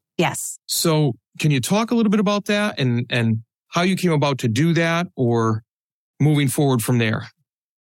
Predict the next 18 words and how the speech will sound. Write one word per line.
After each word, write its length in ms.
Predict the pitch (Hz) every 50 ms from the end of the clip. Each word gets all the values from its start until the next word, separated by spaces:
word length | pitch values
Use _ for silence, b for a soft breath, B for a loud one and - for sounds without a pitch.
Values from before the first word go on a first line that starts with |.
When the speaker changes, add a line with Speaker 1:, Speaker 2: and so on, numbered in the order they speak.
| _ -
Speaker 1:
Yeah, 320 | 185 190 190 220 247 226
no, 160 | 208 214 214
for 140 | - - 233
sure. 340 | 214 - - 262 240 180 175
So 380 | 165 - 254 240 220 214 214 190
one 220 | 202 202 214 220
of 80 | 269 277
the 120 | 359 -
problems 520 | - - 202 180 175 202 202 185 180 -
we 120 | - 185 190
have 280 | 165 170 170 165 156
in 140 | 165 190 175
our 100 | 170 175
education 560 | 170 170 165 - - - 190 185 - - 170
system, 320 | 170 - 214 202 - 185 170
which 160 | 170 170 -
is 120 | 180 160
overwhelming, 560 | 170 151 147 147 160 202 247 254 196 180 170